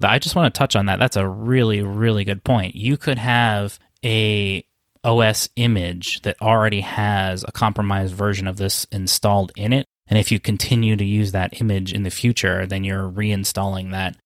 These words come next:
compromised version. You could have a task sequence in your O S deployment process that installs that compromised version as a part of that process. You could have a BigFix baseline where you're installing that after the system is imaged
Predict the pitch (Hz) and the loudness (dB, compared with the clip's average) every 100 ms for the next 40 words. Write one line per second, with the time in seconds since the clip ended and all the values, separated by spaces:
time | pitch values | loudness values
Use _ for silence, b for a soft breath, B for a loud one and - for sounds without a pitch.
0 | _ - 123 110 101 98 95 101 92 95 | _ -2 -2 0 0 0 0 0 0 -2
1 | 95 104 - 113 117 110 101 98 - 113 | -4 -2 0 2 4 4 2 -2 -8 -8
2 | - - 135 - - - 98 95 90 - | -4 0 0 0 0 -2 -2 -4 -4 -4
3 | - 107 101 - 107 98 - - 127 113 | -2 -2 -2 0 2 2 -2 0 2 2
4 | - 98 92 87 - 95 90 95 - 98 | 0 0 0 -2 -2 -2 -2 -2 0 0
5 | 92 92 - 92 90 - _ _ - 113 | 0 0 -2 -2 -2 -6 _ _ 0 0
6 | 101 101 95 92 98 92 92 92 98 - | 2 2 2 2 0 0 0 -2 -2 -4
7 | - 110 90 101 92 87 - 101 92 - | 0 0 0 0 0 -2 0 0 0 -4
8 | 80 - 101 107 - 123 110 120 113 104 | -4 -4 -2 -2 0 0 2 4 4 2
9 | 101 101 - 98 - - 131 - 101 95 | 0 -4 -2 -4 -2 0 2 2 0 0
10 | 90 104 - _ 101 104 98 98 98 98 | -2 -4 -8 _ 0 2 4 4 2 2
11 | 104 98 95 95 95 92 110 113 - 95 | 0 0 0 -2 -2 -4 -2 -2 0 -4
12 | 92 98 95 - 101 98 95 95 92 90 | -2 -2 -2 -2 -4 -4 -4 -4 -4 0
13 | - - | 0 -2